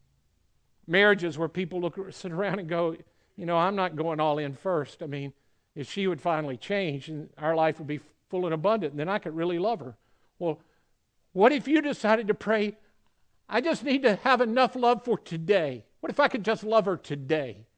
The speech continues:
For those of you who can't get your kids to act the right way and you don't know what to do,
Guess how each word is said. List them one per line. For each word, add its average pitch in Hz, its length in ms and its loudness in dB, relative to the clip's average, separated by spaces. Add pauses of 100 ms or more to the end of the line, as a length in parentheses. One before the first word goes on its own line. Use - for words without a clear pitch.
(2750)
For 208 100 -2
those 240 220 8
of 226 60 -2
you 247 140 2
who 247 120 0
can't 262 340 0
get 240 160 -2
your 226 140 -4
kids 262 460 -2
to 175 180 -4 (320)
act 220 260 6
the 285 80 -6
right 233 280 4
way 226 340 4
and 196 100 -4
you 220 80 -4
don't 247 200 -2
know 233 140 2
what 226 220 2
to 220 80 -6
do, 240 340 -2